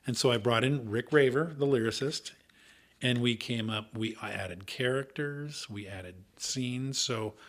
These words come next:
I ended up being, you know, co-producing this play, and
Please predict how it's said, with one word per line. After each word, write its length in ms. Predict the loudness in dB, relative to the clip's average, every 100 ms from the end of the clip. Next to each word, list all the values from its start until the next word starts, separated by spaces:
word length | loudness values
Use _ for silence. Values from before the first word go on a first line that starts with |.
| -8 0
I 60 |
ended 160 | 0 0
up 160 | -4
being, 600 | -2 0 2 0 -4 -8 -10 _ _ _ _ -20 _ _ _ _
you 80 | -6
know, 200 | -4 -6 -8
co-producing 840 | -2 -2 2 2 2 0 -2 -4 -6
this 160 | -8
play, 380 | -8 -6 -6 -4 -2
and 400 | -2 0 -4